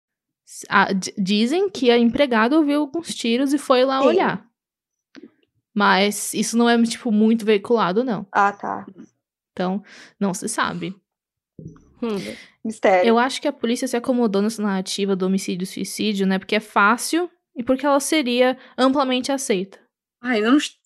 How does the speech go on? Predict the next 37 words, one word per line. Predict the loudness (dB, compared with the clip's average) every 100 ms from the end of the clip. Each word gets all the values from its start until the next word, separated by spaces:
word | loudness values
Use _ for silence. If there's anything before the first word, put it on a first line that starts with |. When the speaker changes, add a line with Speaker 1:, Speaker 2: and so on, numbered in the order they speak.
| _ _
Speaker 4:
quase | 2 4 4
anos | 2 0
quarenta, | -2 -2 0 -4 -6 -10 -6
né? | -4 -6 -8 _ -14
Speaker 2:
Uhum. | -12 -10 -12 -14 -10 -10 -10 -2
Speaker 4:
Todos | 0 2 2
os, | 2 -2
cara, | -6 -4 -2 2
eu | 2
e |
Juliana, | 2 2 2 0
a |
gente | -2 -4
fez | -4 -4
um | -4 -6
episódio | -4 -4 -4
semana | -4 -6 -4
passada. | -6 -2 0 0 -2 -6 -8 _ _ _ _ _
Ano | -10 -4
passado, | -4 -6 -14 -16 -16 -16
assim, | -10 -10
quando | -8 -4 0
o |
episódio | 0 0 -2 0
sair, | -2 -2
já |
vai | -2 -4
ser | 0 0 0
um, | -4 -4
Speaker 1:
Uhum. | -2 -2 -6 -6
Speaker 4:
em | -4 -2
abril. | -2 0 -4 -4 _ _ _ _ _
O |
que | 2
<laughs> | 4 6 6 6
acontece | 4 2 -4
que | -6 -6 -4 -6 -8 -12 -18